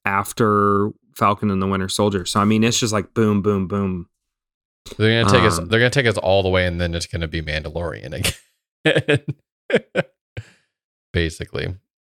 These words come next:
Speaker 2: They're gonna have to pick a new day of the week to release content, but this Friday is just gonna be just jam-packed, Eddie.
Speaker 1: Well, that was,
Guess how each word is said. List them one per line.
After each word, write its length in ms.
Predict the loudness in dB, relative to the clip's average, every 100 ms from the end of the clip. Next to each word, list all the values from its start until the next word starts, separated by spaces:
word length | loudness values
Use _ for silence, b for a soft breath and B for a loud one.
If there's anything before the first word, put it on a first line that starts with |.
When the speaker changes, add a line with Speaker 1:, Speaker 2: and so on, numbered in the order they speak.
| _ _ _ 0
Speaker 2:
They're 80 | 2
gonna 120 | 2
have 80 | 2
to 60 |
pick 60 | 2
a 80 | 4
new 120 | 4
day 160 | 2 2
of 60 |
the 80 | 2
week 260 | 2 0 -4
to 200 | -4 -2
release 340 | -2 -2 -4
content, 520 | -2 -2 -2 -4 -6
but 220 | -4 -4 _ _ _ _ -14
this 100 | -12
Friday 380 | -8 -6 -4 -4
is 120 | -6
just 180 | -10 -8
gonna 140 | -8
be 140 | -8 -10
just 360 | -8 -6 -8 -14 _
jam-packed, 800 | -2 0 0 -4 -6 -6 -6 -8 _ -18
Eddie. 200 | -18 -20 _ _ _ _ _ _ -20 B B B
Speaker 1:
Well, 100 | 4
that 140 | 6 6
was, 180 | 6